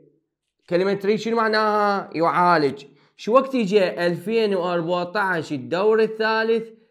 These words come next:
ألفين وعشرين الدور الثاني.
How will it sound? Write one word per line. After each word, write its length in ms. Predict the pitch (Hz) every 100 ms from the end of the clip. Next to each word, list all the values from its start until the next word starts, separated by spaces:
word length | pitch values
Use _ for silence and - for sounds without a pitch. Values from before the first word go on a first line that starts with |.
| _ 147
ألفين 840 | 151 143 185 196 196 196 190 - _ -
وعشرين 1120 | 160 160 175 180 175 185 185 185 180 - _ _
الدور 580 | 139 120 117 165 190 208
الثاني. 640 | 202 - 175 156 131 107